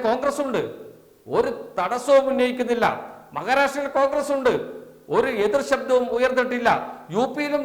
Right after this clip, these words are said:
കോൺഗ്രസ് ശക്തമല്ല എങ്കിലും ഉണ്ട്, അവിടെയും ഒരക്ഷരം മിണ്ടുന്നില്ല കോൺഗ്രസ്. ഉത്തരേന്ത്യയിൽ ബി ജെ പി ഭരിക്കുന്ന സംസ്ഥാനങ്ങളിൽ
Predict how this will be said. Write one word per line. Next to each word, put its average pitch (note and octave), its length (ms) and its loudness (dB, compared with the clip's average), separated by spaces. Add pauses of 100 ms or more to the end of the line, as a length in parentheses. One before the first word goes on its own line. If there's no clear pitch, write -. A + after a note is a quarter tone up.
(140)
കോൺഗ്രസ് C4 440 0 (200)
ശക്തമല്ല C4+ 500 2 (280)
എങ്കിലും C4 360 0
ഉണ്ട്, A3+ 160 4 (460)
അവിടെയും G#3+ 420 0
ഒരക്ഷരം G#3 580 0
മിണ്ടുന്നില്ല G3+ 460 -2 (280)
കോൺഗ്രസ്. F3 440 -2 (540)
ഉത്തരേന്ത്യയിൽ B3 600 0 (280)
ബി G3 160 -2
ജെ B3+ 140 -4
പി B3+ 100 -4 (140)
ഭരിക്കുന്ന A#3+ 440 -4 (120)
സംസ്ഥാനങ്ങളിൽ B3 680 0